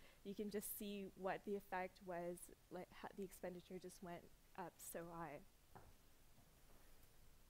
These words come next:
So, um, what's next for us is to further standardize how A P Cs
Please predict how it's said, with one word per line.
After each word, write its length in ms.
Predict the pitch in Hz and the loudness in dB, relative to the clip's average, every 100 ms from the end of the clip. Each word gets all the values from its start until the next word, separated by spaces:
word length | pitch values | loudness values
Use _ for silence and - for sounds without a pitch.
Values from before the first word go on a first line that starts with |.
| - - - - - - - - - - - - - - - - - - - | -14 -16 -16 -16 -16 -16 -16 -14 -12 -12 -14 -14 -14 -14 -16 -16 -10 0 10
So, 440 | 247 247 240 226 - - - - | 12 12 12 8 0 -14 -2 10
um, 480 | 226 214 214 220 226 | 12 12 12 12 4
what's 260 | - 302 - | 8 6 8
next 300 | 247 240 - | 6 4 2
for 80 | 262 | 6
us 340 | 233 240 269 - | 10 10 10 6
is 160 | 214 - | 4 2
to 80 | 226 - | -4 6
further 340 | 240 247 247 | 10 12 12
standardize 680 | 247 226 214 214 190 196 196 - | 10 6 6 8 8 8 6 4
how 180 | 202 190 | 4 4
A 120 | - 190 | 4 2
P 140 | 208 | 0
Cs 340 | - 202 190 | 0 4 2